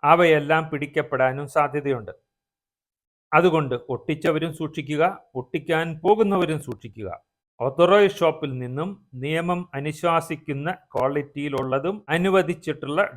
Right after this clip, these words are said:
ഡാർക്ക്നെസ്സിലും ഉള്ള ഫിലിമുകൾ മാത്രമേ ന-, നിയമവിധേന നമ്മുടെ വാഹനങ്ങളിൽ പതിപ്പിക്കാൻ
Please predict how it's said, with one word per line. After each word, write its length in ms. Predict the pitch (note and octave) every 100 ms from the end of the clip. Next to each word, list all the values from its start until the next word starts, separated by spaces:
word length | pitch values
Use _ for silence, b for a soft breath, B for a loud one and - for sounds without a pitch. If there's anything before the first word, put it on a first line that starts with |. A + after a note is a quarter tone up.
| A2
ഡാർക്ക്നെസ്സിലും 800 | B2+ C#3+ - - C#3 C3+ C#3 D3+ D3+
ഉള്ള 300 | C#3 C3 D3 D3+ _ _ -
ഫിലിമുകൾ 460 | D3 E3 D#3+ D3 C3+ B2 A#2
മാത്രമേ 520 | B2 C3 C#3 C#3 D#3 -
ന-, 140 | C3 A#2+
നിയമവിധേന 840 | C#3 C3 D3+ F3+ G3 D#3+ C3+ B2+ D3 -
നമ്മുടെ 360 | C3+ B2+ B2+ B2+ B2
വാഹനങ്ങളിൽ 640 | A#2+ A#2 A#2+ A#2+ A#2+ E3+ -
പതിപ്പിക്കാൻ 560 | A#2 A2 A2 G#2 A2+